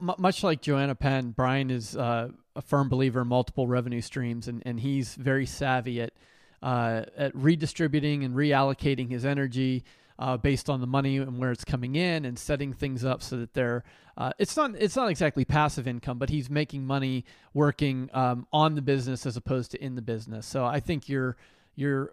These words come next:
sense of what he's doing and sort of his business acumen is pretty accurate. Um, I, I also think Brian's a really great teacher. I don't know if that, that came across, but, uh, he, he has a very natural way about him, and he kind of boils the essence of things down to s-, make,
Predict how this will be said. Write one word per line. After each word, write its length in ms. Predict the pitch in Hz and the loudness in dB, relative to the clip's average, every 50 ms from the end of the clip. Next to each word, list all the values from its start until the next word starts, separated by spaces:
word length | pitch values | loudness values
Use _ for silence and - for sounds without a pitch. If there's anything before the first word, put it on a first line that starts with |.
| - - - | -12 -18 -14
sense 420 | - - - 175 165 160 - - | -8 0 2 2 2 2 0 -2
of 120 | 151 120 | -4 -2
what 220 | 123 131 143 143 - | 0 0 -2 0 -2
he's 300 | - - 147 135 113 - | -4 -4 -4 -4 -4 -2
doing 340 | - 143 139 135 131 127 123 | 0 2 2 2 2 0 -2
and 120 | 120 117 | -4 -4
sort 200 | - - 135 127 | -4 -2 -2 -2
of 80 | 123 110 | 0 0
his 220 | 127 127 123 110 | 0 0 0 0
business 400 | 101 - 143 131 120 139 120 - | 2 4 4 4 4 0 -2 -2
acumen 460 | - 120 123 123 - 131 123 120 120 120 | 0 -2 -2 -2 -2 -4 -4 -4 -4 -4
is 100 | 117 - | -6 -6
pretty 300 | - - 131 127 120 120 | -2 -2 -2 0 0 -2
accurate. 500 | 117 117 - - 123 120 113 110 113 - _ _ - - _ - - - _ - | -2 -2 -4 -6 -6 -4 -4 -6 -8 -10 _ _ -20 -20 _ -20 -20 -20 _ -4
Um, 200 | - 120 123 123 | -2 0 0 4
I, 300 | - 202 240 247 247 254 - - | 6 6 6 6 2 0 4 4
I 100 | 202 262 | 4 6
also 320 | 254 214 226 196 - 185 | 6 4 4 4 2 0
think 380 | 151 - - - 165 147 131 - | 0 0 0 0 0 0 2 4
Brian's 320 | 143 139 143 143 135 127 | 4 4 6 4 4 2
a 40 | 135 | 2
really 260 | 127 135 135 127 127 | 2 4 2 2 0
great 260 | 107 127 117 113 - | 0 -2 -4 -2 -4
teacher. 400 | - - 123 - - - 110 - - | -6 -8 -6 -8 -6 -8 -8 -6 -2
I 120 | 127 143 | 0 0
don't 120 | 147 143 | 0 0
know 120 | 135 139 131 | 0 0 0
if 80 | 127 | 0
that, 260 | - 135 123 - - - | 0 0 0 -2 -2 -2
that 180 | - 131 120 | -4 -4 -4
came 200 | - - 135 123 | -2 -4 -4 -4
across, 440 | 123 - - 135 123 117 117 107 - | -4 -4 -2 0 0 0 0 -2 -2
but, 260 | - 135 127 120 - _ - - - - _ _ - | -2 0 0 0 -2 _ -20 -20 -20 -20 _ _ -6
uh, 260 | - 123 127 123 120 120 | -2 0 2 2 0 0
he, 480 | - - 160 160 151 151 147 147 156 - | -2 2 2 4 4 4 2 0 -2 -4
he 140 | - 160 165 | -2 4 4
has 140 | 170 151 135 | 4 6 4
a 40 | 139 | 4
very 320 | 117 156 165 165 165 156 | 4 6 6 6 6 4
natural 520 | 143 143 143 143 143 - - - 139 127 | 4 4 4 4 2 2 2 2 2 2
way 160 | 123 131 131 131 | 4 2 2 2
about 280 | 127 127 127 127 127 123 | 2 2 2 2 2 2
him, 300 | 127 127 123 123 127 - | 0 0 -2 -4 -6 -6
and 200 | - 127 127 123 | -6 -4 -4 -4
he 140 | 120 123 139 | -4 -6 -6
kind 260 | 123 - - 139 139 | -4 -2 0 0 0
of 160 | 135 123 110 - | 0 -2 0 2
boils 300 | 143 139 135 135 131 110 | 4 4 4 4 2 0
the 140 | 123 127 | -2 -2
essence 320 | 123 120 - - 127 120 - | -2 -2 -2 -4 -8 -8 -8
of 100 | 123 - | -10 -8
things 320 | - 131 123 120 117 - | -6 -6 -4 -6 -6 -6
down 320 | - 131 123 120 120 120 117 | -2 0 0 0 0 -2 -6
to 140 | - - 123 | -6 -6 -8
s-, 100 | 107 - - | -8 -8 -6
make, 320 | - 131 123 - - _ | -2 -2 -2 -4 -6 _